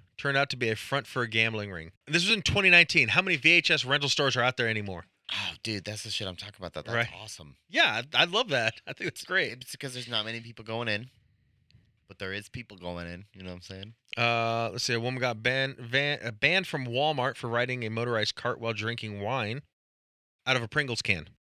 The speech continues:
Speaker 2: If she, uh, if she, all I'm saying, if she didn't need that cart, I'm attracted to this lady. 'Cause that's why, was her name Tammy?
Speaker 1: <laughs>
Speaker 2: That's white trash as fuck,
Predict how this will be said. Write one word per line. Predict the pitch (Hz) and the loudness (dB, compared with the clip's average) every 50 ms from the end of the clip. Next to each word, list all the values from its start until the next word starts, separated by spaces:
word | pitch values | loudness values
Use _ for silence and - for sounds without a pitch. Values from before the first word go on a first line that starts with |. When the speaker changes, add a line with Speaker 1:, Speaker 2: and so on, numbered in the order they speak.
| _ _ - | _ _ -4
Speaker 2:
If | 113 110 | -2 0
she, | - - 127 127 117 - _ _ - | 2 2 2 0 -2 -8 _ _ -2
uh, | 104 107 104 95 85 80 - - - - _ _ _ _ _ _ _ _ _ _ _ _ - | -2 0 0 -2 -4 -6 -10 -16 -20 -20 _ _ _ _ _ _ _ _ _ _ _ _ -6
if | - - | -2 -2
she, | - - - _ - _ - | 0 0 -2 _ -10 _ 2
all | 104 117 131 139 | 2 4 4 2
I'm | 143 135 127 | 0 -2 -4
saying, | - 127 113 107 | -4 -4 -4 -4
if | 101 - | -4 -6
she | - - 117 | -4 -4 -4
didn't | 131 135 113 101 92 | -4 -6 -8 -8 -8
need | 95 113 127 123 | -8 -6 -2 0
that | 127 120 104 - | 0 0 0 -2
cart, | - - 123 127 156 151 - _ _ _ _ _ _ _ _ _ _ _ _ _ _ _ | -4 -4 -2 -2 -2 -4 -8 _ _ _ _ _ _ _ _ _ _ _ _ _ _ _
I'm | - 92 92 | -8 -6 -6
attracted | 90 - - 92 87 87 - - - | -4 -2 0 0 0 0 -4 -14 -18
to | 73 | -16
this | 65 78 78 - - | -12 -12 -12 -10 -10
lady. | 82 78 78 78 80 - - - _ _ _ _ _ _ _ _ _ _ _ _ _ _ _ _ _ _ _ _ _ - | -10 -10 -8 -8 -10 -12 -14 -18 _ _ _ _ _ _ _ _ _ _ _ _ _ _ _ _ _ _ _ _ _ -10
'Cause | 92 82 | -4 0
that's | 92 101 - - - | 0 0 0 -2 0
why, | 101 98 85 - - 104 | 0 0 0 0 -6 -12
was | 110 110 104 | -12 -10 -10
her | 101 | -8
name | 98 95 92 92 | -8 -8 -6 -8
Tammy? | - 95 85 82 82 87 90 110 - _ _ _ _ _ - | -6 -6 -6 -6 -6 -8 -12 -12 -14 _ _ _ _ _ -10
Speaker 1:
<laughs> | 151 139 - | -10 -6 -4
Speaker 2:
That's | 147 131 123 120 123 - - 165 - 202 190 - - 214 _ - 285 226 - | -4 -4 -2 -4 -6 -4 -6 -6 -4 -4 -6 -4 -4 -6 _ 0 -2 -2 2
white | 107 104 98 90 | 2 2 2 2
trash | - - 90 85 85 - - | -2 -2 -2 -2 -2 -4 -8
as | 73 65 - | -8 -8 -10
fuck, | - - - - 98 92 95 92 82 80 78 76 - | -8 -8 -6 -4 -2 0 0 0 0 -2 -4 -8 -10